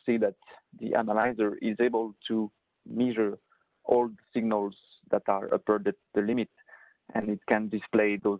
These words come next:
signals inside the table here that is representing all the in-, identified signals with a peak detector. We can also add, if we want, some quasi-peak and average measurements if needed. And you can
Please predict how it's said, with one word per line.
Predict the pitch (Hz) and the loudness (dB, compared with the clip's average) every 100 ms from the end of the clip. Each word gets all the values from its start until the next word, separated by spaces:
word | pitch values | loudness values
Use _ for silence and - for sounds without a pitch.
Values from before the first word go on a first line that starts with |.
| _ | _
signals | 123 110 107 104 | 0 2 2 0
inside | 101 - 98 | -2 0 0
the | 95 123 | 0 0
table | 123 131 131 - | 2 0 -6 -2
here | 120 120 120 _ - _ - | 0 0 -4 _ -20 _ -4
that | 107 - | -4 0
is | 104 | 0
representing | 104 - 101 107 101 104 104 - - | 0 2 0 0 0 0 0 -4 0
all | 107 104 | 2 2
the | 101 101 101 - _ _ _ | 0 -2 -2 -8 _ _ _
in-, | 107 202 - | -2 -2 0
identified | 123 110 104 107 113 104 - | 0 0 -2 0 2 2 0
signals | - 110 123 135 - - - | 0 2 0 -2 -14 -20 -2
with | 104 107 - _ - | 0 0 -4 _ -8
a | |
peak | - 127 110 | -4 -2 0
detector. | 113 - - - 170 175 - - - - - _ _ _ - | 0 -2 -2 2 0 -2 -18 -20 -20 -20 -20 _ _ _ -4
We | |
can | - 127 | 0 2
also | 123 - 127 | 2 2 2
add, | 120 120 | 4 0
if | 113 - 127 | -4 -10 -6
we | |
want, | 117 120 113 _ - | -2 -2 -2 _ -8
some | 110 110 110 - | -6 -4 -8 0
quasi-peak | 117 110 107 110 - - - - - | 0 0 -8 -10 -10 -16 -18 -20 -14
and | - 110 104 104 _ _ 110 | -10 -8 -8 -10 _ _ -2
average | 87 117 120 - - - | 0 0 -2 -4 -14 -4
measurements | 120 120 135 151 - _ - | -2 0 -2 -2 -6 _ -8
if | 120 - | -8 0
needed. | 113 127 156 _ _ _ _ _ _ _ - | 0 0 -4 _ _ _ _ _ _ _ -2
And | 117 113 | 0 0
you | 107 | -2
can | 113 | -4